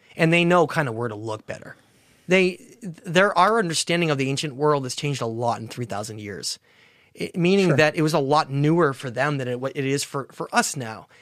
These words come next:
Speaker 1: And for him, being an ancient king that had bloodlines back to his father, connections to Sennacherib and these, in Tigris, these, these kings that supposedly were ancient, ancient, ancient. He's a bloodline of them.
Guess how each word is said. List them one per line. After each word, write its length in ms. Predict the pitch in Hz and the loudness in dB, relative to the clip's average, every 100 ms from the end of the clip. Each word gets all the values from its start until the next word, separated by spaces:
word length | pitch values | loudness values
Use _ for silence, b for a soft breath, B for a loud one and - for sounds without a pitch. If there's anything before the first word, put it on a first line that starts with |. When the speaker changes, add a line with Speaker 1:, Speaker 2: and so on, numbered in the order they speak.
| b | b
Speaker 1:
And 120 | 160 | -2
for 120 | 151 | 2
him, 420 | 143 170 233 185 151 B B B B | 0 4 4 2 -2 B B B B
being 220 | 175 190 | 4 4
an 100 | 196 | 4
ancient 400 | 170 175 - 156 | 2 2 2 -2
king 280 | 131 175 175 | -4 0 2
that 120 | 147 | 2
had 240 | - 156 127 | 2 0 2
bloodlines 560 | 135 170 170 147 123 | 2 2 2 0 -2
back 240 | - 135 - | 0 0 0
to 80 | 131 | -6
his 160 | 131 | -6
father, 560 | - - 139 156 123 110 b b b - | -6 0 2 2 -2 -8 b b b -4
connections 460 | 160 170 - 175 | 0 2 2 -2
to 80 | - | 0
Sennacherib 880 | 135 - 135 123 151 190 151 113 110 | -2 -2 -2 -2 -2 0 -2 -2 -6
and 120 | 117 | -8
these, 220 | 127 123 - | -6 -8 -8
in 260 | 156 139 120 | -6 -4 -6
Tigris, 600 | - - 190 156 110 - | -6 2 2 2 -6 -6
these, 300 | - 151 135 - | -4 -4 -4 -10
these 180 | 151 - | -12 -10
kings 360 | - 185 180 | -6 -4 -4
that 60 | 147 | -8
supposedly 580 | 147 - 151 160 143 131 | -10 -6 -4 -4 -4 -4
were 220 | 123 113 b b b b - | -4 -8 b b b b -12
ancient, 360 | 139 175 139 117 | -4 -2 -2 -4
ancient, 320 | 127 139 127 | -8 -6 -8
ancient. 360 | 120 160 - - | -4 -4 -4 -8
He's 200 | - 147 | -6 -4
a 60 | 143 | -4
bloodline 460 | 131 147 147 131 | 0 0 0 -4
of 180 | 113 110 | -8 -10
them. 260 | 117 120 | -8 -8